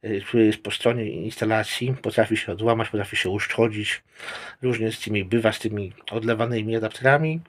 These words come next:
Dużo lepsze są adaptery toczone na tokarkach. Są dostępne, troszeczkę droższe, e,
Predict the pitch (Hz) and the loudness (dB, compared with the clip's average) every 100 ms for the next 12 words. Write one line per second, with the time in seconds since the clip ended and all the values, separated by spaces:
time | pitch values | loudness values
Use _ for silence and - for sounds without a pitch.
0 | _ - - - - 120 139 147 131 120 | _ -14 -12 -14 -16 0 6 8 8 6
1 | - 117 120 104 107 - 107 90 - 131 | 2 0 -2 0 -4 -4 -6 -6 -4 -4
2 | - 135 127 113 120 110 120 - 123 - | 0 0 0 0 -2 2 2 4 0 2
3 | - 143 135 - 135 127 127 107 - 110 | 2 4 4 4 4 4 2 2 2 4
4 | 131 117 113 - 117 113 - - - - | 4 6 4 4 0 -2 -6 -12 -12 -14
5 | - _ 113 110 107 110 | -18 _ -4 -2 -2 -4